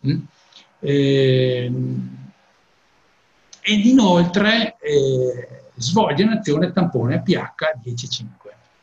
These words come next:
Cioè abbiamo visto che diverse applicazioni aggiunte, meglio, anche magari erronee, non porta a pH superiori a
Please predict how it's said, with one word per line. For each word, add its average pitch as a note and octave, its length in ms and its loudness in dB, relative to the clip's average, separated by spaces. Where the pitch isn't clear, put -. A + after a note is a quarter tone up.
Cioè C#3+ 140 -4
abbiamo D3+ 240 2
visto D#3+ 360 -2
che C#3+ 200 -2
diverse E3 540 -2
applicazioni A#2+ 880 -2
aggiunte, B2+ 600 2
meglio, D3+ 540 -2
anche - 500 0
magari C3 600 -4
erronee, A#2+ 800 0
non F#3+ 140 4
porta A3 500 2
a F#3 400 -2
pH F3 640 0
superiori F3 680 2
a C3+ 220 -2